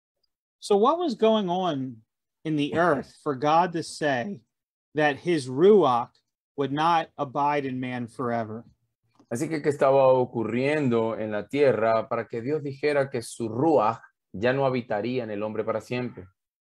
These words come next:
Speaker 1: We see that in verses five and six.
Speaker 2: Lo vemos aquí en los versos cinco y seis.
Speaker 1: It says that Y-, Yahweh saw the wickedness of man was great in the earth.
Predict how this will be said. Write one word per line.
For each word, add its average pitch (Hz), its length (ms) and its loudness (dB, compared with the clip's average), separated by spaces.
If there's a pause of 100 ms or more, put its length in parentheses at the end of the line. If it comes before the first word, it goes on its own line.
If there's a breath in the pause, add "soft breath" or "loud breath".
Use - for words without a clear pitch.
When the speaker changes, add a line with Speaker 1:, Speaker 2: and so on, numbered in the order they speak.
(400)
Speaker 1:
We 190 60 0
see 254 260 -2
that 190 360 4
in 151 200 -2
verses 147 560 -2
five 151 380 2
and 139 220 -12
six. - 640 -10 (1400)
Speaker 2:
Lo 104 140 2
vemos 113 340 0
aquí 123 200 -4
en 123 60 -4
los 120 100 -2
versos 110 260 -6
cinco 104 240 -8
y 110 60 -4
seis. 139 500 -6 (440)
Speaker 1:
It 170 120 -4
says 220 360 4
that 185 320 4
Y-, 156 240 -12
Yahweh 208 680 4
saw 147 600 0
the 131 140 -6
wickedness 170 640 -6
of 143 140 -8
man 139 340 -2
was 113 140 -8
great 135 320 -2
in 127 100 -4
the 120 180 -4
earth. 117 280 -6